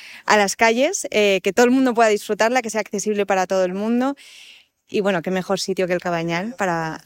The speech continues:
poder disfrutar de esto, un barrio que está en tanta conexión con el mar como el Oceanographic. Y bueno, y qué, qué decir de Dulc,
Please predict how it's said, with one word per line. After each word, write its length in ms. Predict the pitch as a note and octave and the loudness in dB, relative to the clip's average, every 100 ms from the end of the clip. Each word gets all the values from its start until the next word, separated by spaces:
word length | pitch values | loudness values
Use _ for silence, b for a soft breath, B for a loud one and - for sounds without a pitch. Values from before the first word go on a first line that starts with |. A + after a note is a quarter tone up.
| E3+ | -10
poder 240 | G3 F3 F3 | -2 0 0
disfrutar 420 | F#3 G3 F3+ F3 | -4 -2 0 0
de 60 | F#3 | 0
esto, 200 | F3+ F#3+ | -2 -2
un 120 | F#3 | 0
barrio 180 | F#3 F#3 | 2 0
que 80 | |
está 240 | F#3+ F#3+ F3 _ _ _ _ | 0 -2 -2 _ _ _ _
en 200 | A3 G3+ | -2 -2
tanta 300 | F3+ G3 G#3 | 2 0 0
conexión 400 | G3 G3 F#3 G3+ | -2 -2 -4 -2
con 140 | F#3 F#3 | -2 -2
el 100 | F3+ | 0
mar 240 | F#3 A3 | 0 -2
como 240 | A3 G3 F#3 | -4 -4 -2
el 80 | |
Oceanographic. 840 | F3+ F#3 F3+ F3 F3+ F#3+ B3 B3+ - _ _ _ _ _ - - | -2 -4 -4 -2 -2 -2 -4 -4 -8 _ _ _ _ _ -14 -6
Y 140 | A3 | 0
bueno, 240 | G3 F#3+ F3 | 2 2 -2
y 120 | - | -2
qué, 180 | G3+ G#3 | 2 2
qué 120 | - A3 | 4 2
decir 280 | G#3+ A#3+ | 2 2
de 140 | G#3+ G3 | 2 4
Dulc, 320 | G3+ B3+ | 2 0